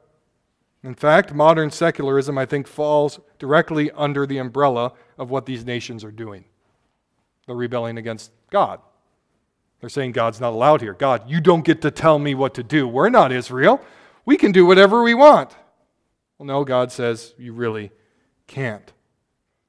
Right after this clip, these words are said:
And this is where we see the Lord's response. "He who sits in the heavens laughs. The Lord holds them in derision." So God literally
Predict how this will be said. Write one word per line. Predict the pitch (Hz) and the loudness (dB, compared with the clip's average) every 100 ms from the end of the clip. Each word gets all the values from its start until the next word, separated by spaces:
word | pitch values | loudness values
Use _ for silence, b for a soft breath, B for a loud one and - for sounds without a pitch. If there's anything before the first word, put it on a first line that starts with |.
| _ - | _ -12
And | 143 | -10
this | |
is | 147 | -6
where | 156 151 | -2 0
we | 143 | -2
see | - 143 131 127 _ _ - | -4 -4 -4 -8 _ _ -14
the | |
Lord's | 123 120 120 117 - | -8 -4 -4 -6 -12
response. | 113 - - 107 95 _ - _ _ _ _ _ _ _ _ _ | -18 -16 -12 -12 -12 _ -20 _ _ _ _ _ _ _ _ _
"He | - 190 196 | -4 0 2
who | 185 | 0
sits | 190 - 180 175 - - _ _ | -2 0 2 2 -6 -16 _ _
in | 151 156 - | -8 -8 -8
the | 143 143 | -8 -4
heavens | - 147 107 101 101 _ _ _ - | 0 0 0 -12 -20 _ _ _ -12
laughs. | 110 113 90 - - - _ _ _ _ _ _ _ _ _ | -6 -6 -8 -14 -20 -20 _ _ _ _ _ _ _ _ _
The | 123 | -8
Lord | 120 156 156 156 | 2 4 6 4
holds | 131 147 139 135 120 | 0 -2 0 -2 -4
them | 123 113 110 _ _ _ _ _ | -4 -4 -10 _ _ _ _ _
in | - 117 | -18 -14
derision." | 110 104 113 104 92 _ _ _ _ _ _ | -12 -10 -12 -12 -20 _ _ _ _ _ _
So | - 139 | -14 -2
God | 156 170 165 | 4 4 4
literally | 160 156 151 139 131 | -2 0 0 0 -2